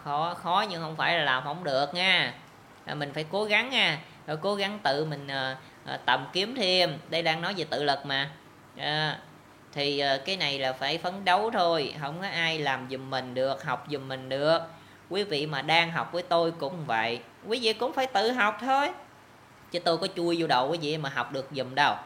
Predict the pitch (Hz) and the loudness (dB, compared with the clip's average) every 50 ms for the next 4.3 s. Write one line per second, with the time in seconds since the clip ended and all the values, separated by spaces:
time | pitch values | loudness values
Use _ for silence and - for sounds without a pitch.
0 | - - - - - - - - 151 151 - 143 156 156 165 170 175 185 196 208 | -14 -18 -20 -20 -20 -12 -6 -6 -6 -4 -4 -4 -2 2 2 4 4 4 4 2
1 | 214 180 156 147 147 151 147 143 147 156 147 147 143 127 135 151 156 143 123 120 | 2 2 4 6 8 8 8 8 6 2 -2 -2 -2 -4 -6 -6 -6 -6 -6 -6
2 | - - 175 185 190 - - - 185 175 165 156 147 139 127 131 117 110 104 110 | -2 0 0 0 0 -2 -2 2 4 4 4 4 2 0 0 -2 -2 -2 0 0
3 | 117 117 113 107 101 - - 156 156 165 160 165 180 180 160 139 127 107 - 117 | 0 0 0 -2 -4 -4 2 4 6 6 6 4 2 0 -2 -4 -4 -6 -6 -8
4 | 117 127 156 180 202 | -6 -6 -6 -8 -8